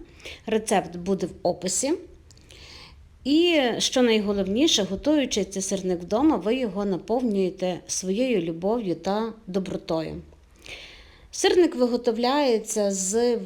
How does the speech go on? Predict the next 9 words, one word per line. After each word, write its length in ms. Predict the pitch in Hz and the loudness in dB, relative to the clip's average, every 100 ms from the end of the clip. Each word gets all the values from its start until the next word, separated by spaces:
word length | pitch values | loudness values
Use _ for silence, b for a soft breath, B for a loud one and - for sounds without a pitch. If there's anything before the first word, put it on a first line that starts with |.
| - - - | -10 -18 -6
жирного 520 | 196 240 277 285 233 | 2 2 4 2 0
кисломолочного 960 | 220 214 208 202 202 226 226 220 196 185 | -2 -4 -2 -2 0 0 0 -2 -2 -2
сиру, 500 | - 165 160 202 302 - - B B B | -4 -4 -4 -4 -4 -8 -20 B B B
має 360 | 208 262 339 240 | -2 2 4 2
легку, 540 | 208 196 - - 277 | 2 -2 -4 -4 -2
пухнасту 800 | 302 202 196 202 185 247 - 196 | -2 -4 -2 0 0 0 -2 -6
та 240 | 175 220 247 | -4 -2 -2
шовковисту 760 | - 180 - 180 196 220 - | -2 -4 -6 -4 -2 -2 -6
структуру. 680 | 196 - 180 - 175 160 | -10 -10 -12 -8 -6 -6